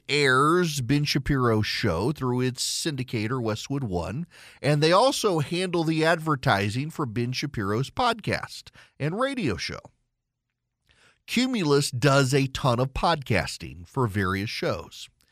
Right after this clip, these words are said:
and Cumulus sponsors the podcast movement. Well, the leaders of the podcast movement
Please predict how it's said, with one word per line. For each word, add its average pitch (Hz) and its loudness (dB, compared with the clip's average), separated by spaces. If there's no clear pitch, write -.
and 131 0
Cumulus 147 2
sponsors 147 0
the 220 0
podcast 131 0
movement. - -6
Well, 156 2
the 170 4
leaders 202 2
of 147 2
the 139 2
podcast 143 2
movement 123 0